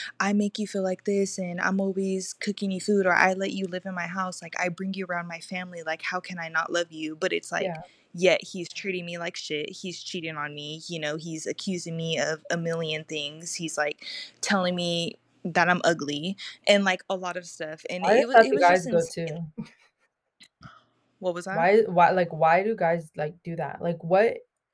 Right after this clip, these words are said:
Speaker 2: why would you
Speaker 1: I,
Speaker 2: say,
Speaker 1: I,
Speaker 2: you're
Speaker 1: girl, I
Speaker 2: literally
Speaker 1: don't know.
Speaker 2: dating. Oh, there's another
Speaker 1: That's
Speaker 2: one
Speaker 1: what
Speaker 2: I
Speaker 1: I'm
Speaker 2: could throw in about, um,
Speaker 1: saying.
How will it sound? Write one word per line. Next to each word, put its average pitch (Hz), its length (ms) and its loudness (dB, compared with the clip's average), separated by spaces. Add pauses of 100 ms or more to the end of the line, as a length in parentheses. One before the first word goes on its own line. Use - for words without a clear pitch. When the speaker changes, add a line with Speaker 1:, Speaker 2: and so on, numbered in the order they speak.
Speaker 2:
why 175 340 8
would 240 220 4
you 214 160 -6
Speaker 1:
I, 202 120 -8
Speaker 2:
say, 190 200 4
Speaker 1:
I, 185 80 -2
Speaker 2:
you're 254 160 10
Speaker 1:
girl, 226 100 6
I 214 100 12
Speaker 2:
literally 262 280 10
Speaker 1:
don't 175 260 -4
know. 185 140 -2
Speaker 2:
dating. 170 600 -2 (500)
Oh, 180 380 0
there's 175 180 -10
another 165 220 0
Speaker 1:
That's 170 80 0
Speaker 2:
one 165 100 0
Speaker 1:
what 156 40 0
Speaker 2:
I 135 40 -6
Speaker 1:
I'm 131 60 -8
Speaker 2:
could - 80 -12 (120)
throw 131 160 2
in 147 140 -4
about, 151 240 0
um, 262 160 0
Speaker 1:
saying. 175 440 -2